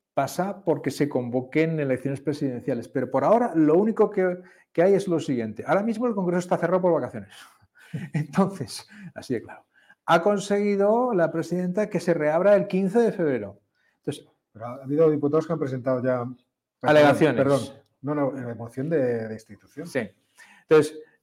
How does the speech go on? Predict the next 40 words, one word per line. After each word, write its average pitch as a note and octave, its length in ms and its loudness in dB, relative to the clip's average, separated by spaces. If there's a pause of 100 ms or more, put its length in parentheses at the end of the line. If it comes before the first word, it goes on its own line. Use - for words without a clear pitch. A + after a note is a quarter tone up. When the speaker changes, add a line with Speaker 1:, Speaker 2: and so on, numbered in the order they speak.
(100)
Speaker 1:
en D3+ 180 0
teoría, F#3+ 400 6
a A3+ 100 0
partir E3 300 0
de G#3+ 80 2
ese G#3 160 -2
momento G3+ 640 0
se D3 180 -2
puede E3 280 0
plantear G3 680 -2 (340)
un G#3 200 0
cambio A3 360 4
en F3+ 60 2
la E3 140 2
Constitución G#3+ 920 -2
para D#3 220 2
adelantar C3 420 2
las G3+ 160 0
elecciones F3+ 320 0
presidenciales. C#3+ 640 -2
Necesitas B2+ 400 -6
un G3+ 80 -2
cambio G3+ 220 2
en A3 60 2
la G3 80 0
Constitución. B2+ 600 -6 (480)
Y E3 100 4
para D3+ 200 4
eso G3 180 2
necesitas F#3 500 -2
ochenta D#3+ 540 0
y D#3 80 2
siete A#3 520 0
de F3+ 140 0
los D3 180 -2
ciento G3+ 360 0
treinta F#3+ 340 -2
votos F3+ 280 0
del G3 120 0
Parlamento. G#2+ 600 -4